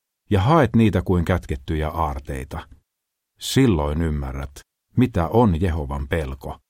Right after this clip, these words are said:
ja opit tuntemaan Jumalan. Jehova itse antaa viisautta. Hänen suustaan tulee tiedon ja tarkkanäköisyyden sanoja."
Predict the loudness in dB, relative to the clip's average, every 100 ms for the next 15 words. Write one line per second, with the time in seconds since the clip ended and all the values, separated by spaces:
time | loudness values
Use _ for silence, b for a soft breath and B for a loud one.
0 | _ _ 0 0 -2 -4 -4 -4 -4 -8
1 | -6 -4 -6 -8 -10 -12 -12 _ _ _
2 | _ _ _ _ _ 0 2 4 4 2
3 | 2 0 0 -2 2 2 2 -2 -2 0
4 | 0 -2 -6 -8 -12 -12 -12 -12 _ _
5 | _ _ 4 4 4 2 0 -2 -4 -2
6 | -4 -4 2 4 4 4 2 0 -4 -2
7 | -4 -4 -6 -6 -8 -10 -10 -10 -8 -8
8 | -8 -12 -16